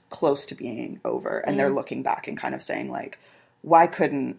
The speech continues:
Speaker 1: why couldn't you just live in the moment? Why did you have to ask where this was going?"
Speaker 2: Seize
Speaker 1: Which,
Speaker 2: the day.
Speaker 1: in
Speaker 2: Yo-,
Speaker 1: that case,
Speaker 2: yolo.
Speaker 1: may-, yolo. Hope-, yeah. So maybe it's not our song, but the first part feels really great.
Speaker 2: You're saying we don't yolo?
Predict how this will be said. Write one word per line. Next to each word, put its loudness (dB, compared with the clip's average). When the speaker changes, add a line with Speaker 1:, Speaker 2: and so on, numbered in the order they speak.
Speaker 1:
why 8
couldn't -4
you -2
just -10
live -4
in -6
the -6
moment? -8
Why -2
did -4
you -6
have -8
to 0
ask -2
where -2
this -10
was -10
going?" -8
Speaker 2:
Seize -6
Speaker 1:
Which, 0
Speaker 2:
the 0
day. -2
Speaker 1:
in 4
Speaker 2:
Yo-, 8
Speaker 1:
that 8
case, 2
Speaker 2:
yolo. 6
Speaker 1:
may-, -4
yolo. 6
Hope-, 2
yeah. -4
So 6
maybe 6
it's 8
not 6
our 6
song, 2
but 2
the 2
first 2
part 4
feels 0
really 2
great. -2
Speaker 2:
You're 2
saying 0
we 0
don't 2
yolo? 2